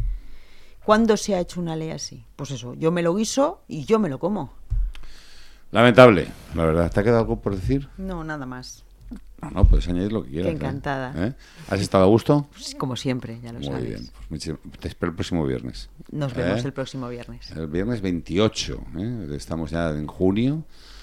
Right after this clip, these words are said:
Speaker 2: ¿Eh? ¿Vas a hacer algo especial esta noche, noche de San Juan?
Speaker 1: Pues tendré que ir a saltar la hoguera y a
Speaker 2: Sí,
Speaker 1: saltar
Speaker 2: saltar
Speaker 1: las
Speaker 2: la hoguera y
Speaker 1: olitas,
Speaker 2: luego siete olas.
Speaker 1: siete olitas y
Speaker 2: No
Speaker 1: después
Speaker 2: falla.
Speaker 1: pedir el deseo.
Speaker 2: Efectivamente.
Speaker 1: Que ya
Speaker 2: Que
Speaker 1: lo tengo pensado.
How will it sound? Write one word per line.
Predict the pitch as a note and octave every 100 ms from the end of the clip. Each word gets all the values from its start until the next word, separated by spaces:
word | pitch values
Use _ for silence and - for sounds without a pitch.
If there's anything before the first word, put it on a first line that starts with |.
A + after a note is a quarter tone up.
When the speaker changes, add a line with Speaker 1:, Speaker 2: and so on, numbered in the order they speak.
| - - -
Speaker 2:
¿Eh? | E2 A2
¿Vas | E2 D#2+
a | F#2+
hacer | F2
algo | D#2+ D#2+
especial | D#2+ C#2 F#2
esta | D#2+ D#2
noche, | D#2+ G2+
noche | E2+ D#2+
de | D2+
San | D2+
Juan? | - F2+ G#2+
Speaker 1:
Pues | E3 -
tendré | B2+ A#2+
que | A#2+ C#3
ir | C#3+
a | C3+
saltar | C3+ C3 C3
la | C3+ C#3
hoguera | C3+ C#3+ D3+
y | D3
a | C#3+ C#3 C3
Speaker 2:
Sí, |
Speaker 1:
saltar | - C3 B2+ C3+
Speaker 2:
saltar | C3+ C#3+
Speaker 1:
las | G#2+
Speaker 2:
la | A2
hoguera | B2 C#3
y |
Speaker 1:
olitas, | A2+
Speaker 2:
luego | A#2
siete | A#2+ A#2+ G#2+ G2+
olas. | E2 D#2
Speaker 1:
siete | E3 D#3+ D#3+
olitas | E3 E3+ G3 G#3+ -
y |
Speaker 2:
No | G2+
Speaker 1:
después | E3 G#3+
Speaker 2:
falla. | F#3 D#2+
Speaker 1:
pedir | F3 D#3+
el | D#3
deseo. | C#3+ - A#2 A#2+
Speaker 2:
Efectivamente. | - F2+ F2 F#2 D2+ F#2 D#2+ D#2
Speaker 1:
Que | D#3
ya |
Speaker 2:
Que | D#3
Speaker 1:
lo | D#3
tengo | D#3 D3
pensado. | B2+ B2+ A2+